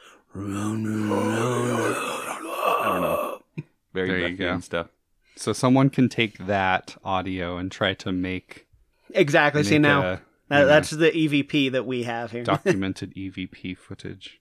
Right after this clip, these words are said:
Speaker 1: Yep.
Speaker 3: E V P audio.
Speaker 2: Haunted podcast.
Speaker 3: Oh, no.
Speaker 2: It wasn't me and Josh. It
Speaker 3: We
Speaker 2: was
Speaker 3: are
Speaker 2: just
Speaker 3: haunted by Pipes right now.
Speaker 2: Yeah.
Speaker 1: That's true.
Speaker 3: Um, so they, they show the picture of the pillow, the,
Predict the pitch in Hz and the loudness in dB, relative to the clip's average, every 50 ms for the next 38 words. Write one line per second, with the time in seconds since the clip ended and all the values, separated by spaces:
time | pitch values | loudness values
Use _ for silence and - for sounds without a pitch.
0 | - - 113 117 - _ - 156 - _ _ _ _ _ - 123 113 107 110 101 | -10 -6 -6 -6 -6 _ -10 -10 -10 _ _ _ _ _ -12 -10 -8 -6 -8 -8
1 | - - 110 104 95 - 101 98 107 107 107 107 104 107 98 - - 98 92 - | -8 -8 -6 -6 -4 -4 -6 -8 -8 -8 -8 -8 -8 -10 -6 -4 -4 -4 -2 -4
2 | - 95 - - 110 107 110 - - 123 123 120 117 117 113 - - _ _ _ | -8 -8 -4 -2 0 0 -2 -4 -6 -8 -8 -8 -10 -12 -16 -18 -20 _ _ _
3 | _ - 120 123 135 156 170 175 175 - 104 110 113 - - - - - - - | _ -4 0 0 2 2 2 0 0 2 2 2 4 4 4 4 4 4 2 2
4 | - 107 107 127 139 127 123 123 - - 104 104 104 131 165 117 110 101 98 - | 0 0 0 0 2 0 0 -2 -4 -6 -4 -2 0 0 0 0 -2 -2 -4 -4
5 | - 98 95 98 98 92 - - 131 120 - - 107 98 113 113 113 113 107 - | -8 -8 -6 -6 -6 -6 -6 -8 -8 -8 -8 -8 -10 -10 -8 -10 -12 -14 -14 -12
6 | - 98 101 101 - - 101 - - - 139 131 101 - - _ _ _ _ _ | -8 -8 -8 -8 -10 -14 -16 -14 -8 -6 -4 -4 -4 -6 -10 _ _ _ _ _
7 | - 127 131 - - - 202 175 170 - - - - 160 156 147 135 147 143 139 | -2 -2 -2 0 4 6 6 6 6 4 0 0 4 6 6 8 8 6 6 6
8 | 135 123 131 131 - - 147 135 135 - - 123 - - - 120 113 104 101 98 | 4 4 2 2 4 2 0 0 0 -2 -4 -6 -6 -4 -4 -2 -2 -2 -4 -8
9 | - - - 113 104 104 101 98 98 98 - _ _ _ _ _ _ _ _ _ | -6 -2 -2 0 2 2 0 0 -2 -4 -8 _ _ _ _ _ _ _ _ _
10 | _ - 139 117 117 113 107 104 95 - | _ -10 -4 -2 0 0 2 0 -2 -4